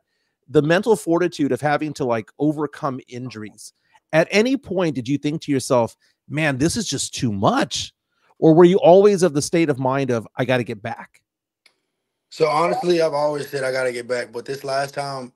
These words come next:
Speaker 2: you know, last year around this time during spring ball, uh, my leg was infected. I mean, I'm in a wheelchair. I couldn't do anything.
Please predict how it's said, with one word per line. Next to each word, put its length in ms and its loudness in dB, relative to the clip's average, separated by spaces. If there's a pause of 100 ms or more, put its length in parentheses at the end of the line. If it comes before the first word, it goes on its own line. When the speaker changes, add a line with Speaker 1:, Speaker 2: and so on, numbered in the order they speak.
Speaker 2:
you 100 -18
know, 140 -10
last 340 -6
year 120 -6
around 140 -8
this 100 -8
time 220 -10
during 160 -14
spring 280 -16
ball, 320 -8 (480)
uh, 140 -12
my 140 -8
leg 220 -4
was 120 -8
infected. 580 -6
I 60 -18
mean, 120 -16
I'm 140 -10
in 80 -12
a 40 -14
wheelchair. 680 -4 (280)
I 220 -8
couldn't 220 -10
do 160 -10
anything. 560 -10